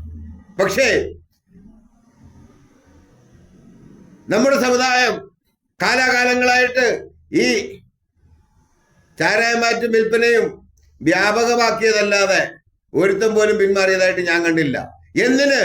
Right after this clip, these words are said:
നമ്മുടെ സമുദായ, നമ്മുടെ തന്നെയാണ്, നമ്മുടെ ഒരേ സമുദായം ഇല്ലയോ? പിന്നെ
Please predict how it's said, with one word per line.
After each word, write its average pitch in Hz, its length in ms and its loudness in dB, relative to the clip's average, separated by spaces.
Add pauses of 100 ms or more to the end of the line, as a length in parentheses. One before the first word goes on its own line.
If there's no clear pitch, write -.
(560)
നമ്മുടെ 233 320 0 (100)
സമുദായ, 233 380 0 (2500)
നമ്മുടെ 233 300 -6
തന്നെയാണ്, 202 380 0
നമ്മുടെ 151 200 -2 (140)
ഒരേ 208 200 2
സമുദായം 190 400 0
ഇല്ലയോ? 98 240 -10 (160)
പിന്നെ 285 260 -4